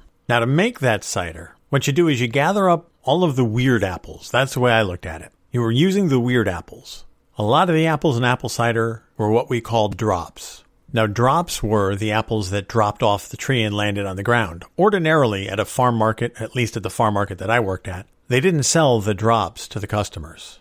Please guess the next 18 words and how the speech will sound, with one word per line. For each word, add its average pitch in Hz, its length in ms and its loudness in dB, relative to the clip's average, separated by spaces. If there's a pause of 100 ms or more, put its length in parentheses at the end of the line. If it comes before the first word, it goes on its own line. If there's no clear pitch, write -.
(140)
The 113 140 -2
only 180 180 2
apples 151 300 2
the - 60 -12
customers 143 460 0
bought 143 340 0
were 123 120 0
the 110 80 -2
ones 117 300 0
that 113 120 -2
were 101 120 -4
picked - 480 -4
by 131 200 2
hand 117 420 0 (100)
off 117 200 -2
of 107 120 -8
the 107 60 -6
tree. 98 380 -6